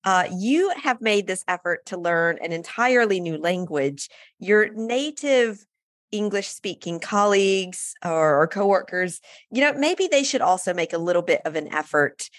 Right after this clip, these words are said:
to not speak so fast, to maybe use less idiomatic expressions or difficult vocabulary, things like that, because the goal is to speak and to listen to each other and to understand each other,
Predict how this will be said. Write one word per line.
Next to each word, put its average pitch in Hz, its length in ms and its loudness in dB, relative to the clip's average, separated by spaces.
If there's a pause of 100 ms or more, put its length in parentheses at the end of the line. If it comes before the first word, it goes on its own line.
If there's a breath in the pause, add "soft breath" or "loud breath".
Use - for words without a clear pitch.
(260 loud breath)
to 165 680 0
not 156 260 -2
speak 330 300 -8
so 240 220 2
fast, 170 720 -6
to 175 540 -2
maybe 175 500 -2 (380 loud breath)
use 180 640 -2
less 170 680 0 (100)
idiomatic 160 520 -4
expressions 254 800 2
or 190 100 4
difficult 208 560 0
vocabulary, 202 680 0
things 175 300 -10
like 180 160 -2
that, - 280 0
because 196 560 0 (520 soft breath)
the 196 120 2
goal 202 360 6
is 180 400 0
to 180 380 -8
speak - 460 -10
and 180 120 -2
to 175 80 -2
listen 170 400 -2
to 180 160 -6
each 175 200 -6
other 165 200 2
and 180 140 2
to 226 100 4
understand 269 640 0
each 220 160 -6
other, 160 360 2